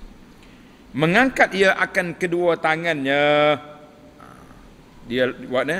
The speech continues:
dia angkat tangan dia. Jadi ini jelas kepada kita tanda baik-baik, empat tempat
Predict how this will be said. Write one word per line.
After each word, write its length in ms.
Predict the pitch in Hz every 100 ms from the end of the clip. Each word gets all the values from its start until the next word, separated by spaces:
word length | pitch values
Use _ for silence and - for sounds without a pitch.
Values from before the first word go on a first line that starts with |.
| -
dia 200 | 123 131 123
angkat 160 | -
tangan 280 | 117 113 104
dia. 160 | 92 90
Jadi 160 | 139 180
ini 200 | 170 196 175 - - - - -
jelas 320 | 120 175 165 147
kepada 240 | 151 147
kita 320 | 147 165 180
tanda 320 | 156 160 151
baik-baik, 640 | 143 139 175 202 - - -
empat 400 | 151 - - -
tempat 320 | 156 - 165